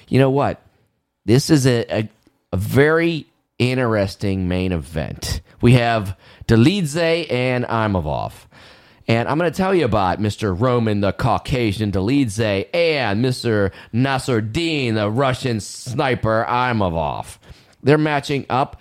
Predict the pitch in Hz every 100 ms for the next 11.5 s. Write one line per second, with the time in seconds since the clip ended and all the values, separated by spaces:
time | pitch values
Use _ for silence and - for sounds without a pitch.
0 | - - - 120 117 117 110 90 - _
1 | _ _ _ _ 98 101 98 101 - 123
2 | 120 107 104 104 92 82 104 120 - 117
3 | 98 73 85 82 98 107 - - _ _
4 | _ 120 - 123 117 113 95 - _ _
5 | _ _ _ _ _ 113 113 104 95 104
6 | 127 160 175 165 160 156 151 147 - -
7 | 143 104 117 123 123 151 151 - _ -
8 | - - 131 110 117 151 143 143 120 -
9 | 101 - 143 127 101 87 92 _ - -
10 | - - _ - - - 131 180 185 143
11 | 110 104 95 90 85